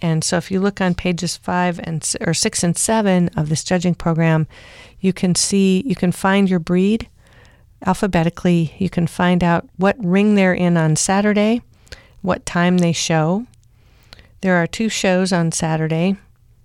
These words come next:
um, and two on Sunday. I can't remember what all, all I'm entered in.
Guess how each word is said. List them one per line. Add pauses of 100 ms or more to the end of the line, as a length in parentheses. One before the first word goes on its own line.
(260)
um, (1700)
and
two
on
Sunday. (520)
I
can't
remember
what
all,
all
I'm
entered
in.